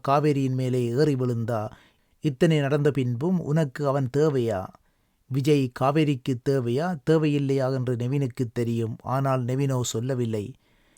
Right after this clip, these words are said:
இப்போது காவேரி தான் சொல்ல வேண்டும். அதுவும் தனது நிலைமையினை காவேரி தன் தாயிடம் தான் சொல்ல வேண்டும் என்று நினைத்தாலோ தெரியவில்லை. "நான் சொல்லுகிறேன்" என்று சொன்னாள் காவேரி.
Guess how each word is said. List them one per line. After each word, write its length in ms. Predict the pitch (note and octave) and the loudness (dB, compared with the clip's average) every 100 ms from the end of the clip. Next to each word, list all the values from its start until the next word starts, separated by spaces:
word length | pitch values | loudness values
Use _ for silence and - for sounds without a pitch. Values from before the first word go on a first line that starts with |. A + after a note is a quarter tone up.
| _ | _
இப்போது 520 | D3 B2 F3+ E3+ D3 | -6 0 2 4 2
காவேரி 440 | - C#3+ E3 D#3+ C#3+ | 2 2 4 2 2
தான் 220 | C3+ B2+ | 0 -2
சொல்ல 260 | C3 A#2+ | -2 -2
வேண்டும். 480 | B2 A#2+ A2+ A2 A2 | -2 -2 -2 -4 -6
அதுவும் 380 | - B2+ C#3+ C#3+ | -6 -2 0 0
தனது 360 | C3 B2+ C#3 C#3 | -2 -2 0 0
நிலைமையினை 580 | C3 D3 D3+ C#3+ C3+ B2 | 0 -2 -2 -2 -4 -4
காவேரி 500 | C3 C#3 D3 C#3 B2+ | -2 0 0 -2 -2
தன் 200 | C3 A#2+ | -4 -2
தாயிடம் 520 | B2+ C#3 D3 D3 C#3+ | -2 0 2 2 0
தான் 220 | C3 C3 | 0 -2
சொல்ல 280 | - C3 D3+ | -2 0 2
வேண்டும் 340 | D3 C3+ C3 | 2 2 0
என்று 200 | B2+ A#2+ | -2 -2
நினைத்தாலோ 720 | A#2 A#2+ C3+ A#2+ C#3 B2 A#2+ D3 | -2 -2 -4 -2 0 2 0 -2
தெரியவில்லை. 720 | B2+ C3+ C#3 B2+ A2+ G#2+ A2 _ _ _ _ | -2 -2 -2 -2 -4 -6 -8 _ _ _ _
"நான் 260 | - C3 D3+ | -2 0 0
சொல்லுகிறேன்" 600 | - C#3 C#3+ C3+ C3+ B2 | 2 2 2 2 0 -2
என்று 300 | B2 A#2+ A#2 | -4 -4 -4
சொன்னாள் 440 | - A#2 A#2 A#2 | -4 -4 -2 -4
காவேரி. 640 | G#2+ A2+ A2+ A2 G#2 G2+ | -4 -2 -2 -2 -4 -6